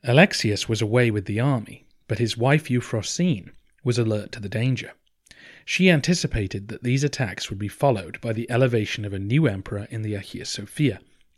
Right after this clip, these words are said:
following the precedent set by Isaac's coronation fifteen years earlier. She dispatched the Varangian Guard to occupy the cathedral church, and when the mob approached the building,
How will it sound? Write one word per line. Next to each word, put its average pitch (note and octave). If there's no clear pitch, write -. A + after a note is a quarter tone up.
following C3+
the G2+
precedent B2+
set -
by A2
Isaac's B2+
coronation G2
fifteen G2
years F#2
earlier. A2
She -
dispatched C3
the B2+
Varangian B2
Guard A2
to -
occupy A2+
the G2
cathedral -
church, -
and A2+
when D#3
the D3+
mob D#3+
approached D#3+
the D3+
building, A2+